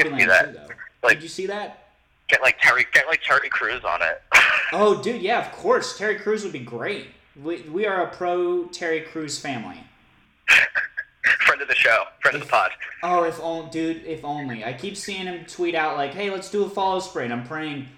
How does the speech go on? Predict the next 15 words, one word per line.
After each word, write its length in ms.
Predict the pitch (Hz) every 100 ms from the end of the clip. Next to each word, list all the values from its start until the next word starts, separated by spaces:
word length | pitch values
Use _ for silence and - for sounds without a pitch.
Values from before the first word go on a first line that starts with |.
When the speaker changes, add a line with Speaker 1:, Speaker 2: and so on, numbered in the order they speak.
| _
Speaker 2:
one 300 | 147 170 165
day, 280 | 165 151 143
ooh, 240 | 269 254 233
just 280 | 254 220
one 300 | 202 233 214
day 240 | 202 202 190
he 140 | 185
follows 460 | - 208 185 175 165
No 180 | 180 196
Shock 360 | - 170 180
Sherlock." 720 | - - 196 180 170 156 - - - - -
Speaker 1:
<laughs> 100 | - - - - - - - - _ _ _ _ _ - -
Speaker 2:
Oh, 300 | 339 320 302
I'm 120 | 285
praying! 540 | 294 392 359 339 330